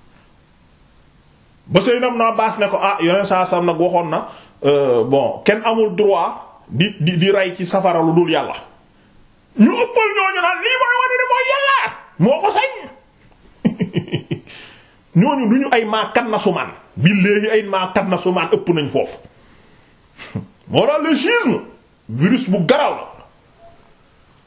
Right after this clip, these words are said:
Waaw. Buñ, buñ, mooy rien que nar yi ñuy naral. Moo tax Ibn Abbas doon wax, te mu ngi Sahih Imam Muslim muqaddima bi.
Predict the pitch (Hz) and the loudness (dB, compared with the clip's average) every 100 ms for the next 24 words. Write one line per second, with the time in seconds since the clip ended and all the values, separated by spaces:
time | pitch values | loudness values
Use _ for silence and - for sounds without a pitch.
0 | _ _ _ _ 110 82 - - _ _ | _ _ _ _ -2 -2 -8 -20 _ _
1 | _ _ - 156 294 359 - 185 311 - | _ _ 0 4 4 0 -2 0 0 -2
2 | - 240 320 262 262 339 466 453 - 269 | 0 2 0 -2 -2 0 2 0 0 0
3 | - - - _ _ 147 247 339 294 294 | -2 -10 -20 _ _ 2 2 2 2 2
4 | 370 370 359 339 311 147 180 277 294 277 | 2 0 2 0 0 0 0 0 2 0
5 | 262 247 226 220 196 208 185 - 208 247 | 2 0 0 0 0 0 -2 0 0 0
6 | 262 247 254 226 220 208 220 190 190 - | 0 0 2 2 2 0 0 2 2 2
7 | 196 175 156 - | 0 0 -2 -4